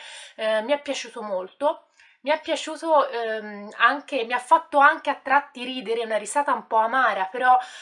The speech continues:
mm, questo bambino non sapendo le cose come stanno realmente si, eh, fa delle supposizioni che ovviamente sono surreali e fanno un po' ridere, però sono,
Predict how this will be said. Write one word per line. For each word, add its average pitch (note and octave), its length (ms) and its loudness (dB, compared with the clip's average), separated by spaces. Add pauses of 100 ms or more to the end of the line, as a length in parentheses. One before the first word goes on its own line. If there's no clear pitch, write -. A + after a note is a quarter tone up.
(140)
mm, G3+ 200 -12
questo - 300 -10
bambino B3+ 680 -2
non C4 280 -6
sapendo G3+ 840 0
le G3 180 -10
cose F#3 480 2
come G3 260 -12
stanno G3+ 540 0
realmente A3 720 -4
si, A3 400 -10 (280)
eh, F#3 720 0 (720)
fa D4 200 8
delle A#3 260 -4
supposizioni G#3+ 1080 -4
che A3 100 -14
ovviamente C4 440 -6
sono G3 220 -12
surreali G3+ 580 -2
e - 20 -16
fanno F3+ 280 -14
un F#3 80 -18
po' - 120 -14
ridere, F#3+ 420 -10
però A#3 200 -2
sono, G#3 440 -6